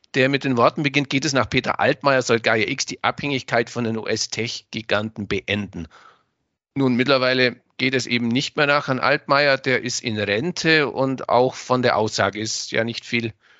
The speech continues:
übrig geblieben. Deswegen einfach nochmal so zum Revue passieren. Ähm, wie bewerten Sie die Aussage und die Tatsache, dass heute bei Gaia X keiner mehr etwas davon wissen möchte? Denn das, wir hatten mehrere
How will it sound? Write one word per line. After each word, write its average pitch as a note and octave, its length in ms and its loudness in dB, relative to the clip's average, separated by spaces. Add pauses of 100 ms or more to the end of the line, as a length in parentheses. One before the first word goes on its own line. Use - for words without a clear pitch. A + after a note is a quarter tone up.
(280)
übrig C3 400 4
geblieben. A#2+ 540 2
Deswegen A#2+ 400 2
einfach A#2+ 240 2
nochmal C3+ 260 2
so C3 260 2
zum B2+ 440 0 (320)
Revue C3+ 320 4
passieren. A#2+ 720 0 (340)
Ähm, C3 340 2
wie C#3 140 4
bewerten C#3+ 360 2
Sie F#3 100 -2
die E3+ 120 2
Aussage D#3 580 2
und C#3+ 340 -6
die C#3 100 -4
Tatsache, C3+ 400 0
dass B2+ 180 -2
heute B2+ 200 -2
bei A#2+ 120 0
Gaia A#2 220 0
X - 420 -6
keiner A#2 240 0
mehr A2+ 120 0
etwas G#2+ 240 -4
davon G2+ 260 -6
wissen G#2+ 260 -2
möchte? F#2+ 280 -4
Denn G2+ 160 -6
das, G2+ 240 -2
wir G#2 80 2
hatten G#2 240 -4
mehrere A2 400 2